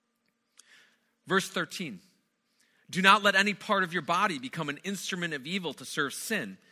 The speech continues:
Instead, give yourselves completely to God, for you were dead, but now you have new life. So use your whole body as an instrument to do what is right for the glory of God. Sin is no longer your master. For you no lo-,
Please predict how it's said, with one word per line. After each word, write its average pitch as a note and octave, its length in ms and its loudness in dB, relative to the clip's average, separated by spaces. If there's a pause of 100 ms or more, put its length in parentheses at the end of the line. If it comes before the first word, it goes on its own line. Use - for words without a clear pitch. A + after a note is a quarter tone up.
(240)
Instead, E3+ 460 4
give F#3+ 160 0
yourselves F#3+ 420 -2
completely E3 540 -8
to D3 100 -4
God, D#3 400 2
for D#3 140 -8
you E3 140 -6
were E3 120 -4
dead, D3 440 0
but C3+ 120 -12
now E3 240 0
you D#3 180 -8
have C#3+ 280 -4
new C3+ 160 -10
life. D3 360 -8 (440)
So - 140 2
use A3 460 2
your E3+ 120 0
whole A3+ 300 0
body D#3+ 440 2
as C3+ 160 -4
an C#3+ 160 -10
instrument F#3+ 520 -8
to C#3 80 -10
do D3 240 -6
what F3 160 -4
is C3 180 -8
right D3 220 -4
for - 160 -14
the A#2+ 80 -12
glory C3 340 -6
of A#2 100 -10
God. F#2 320 -4 (340)
Sin F#3+ 460 0
is D#3 220 -10
no C3+ 120 -6
longer C#3 460 -4
your C#3 220 -6
master. A2 640 -8 (420)
For E3+ 100 0
you A3+ 260 2
no A#3+ 180 2
lo-, G3 360 0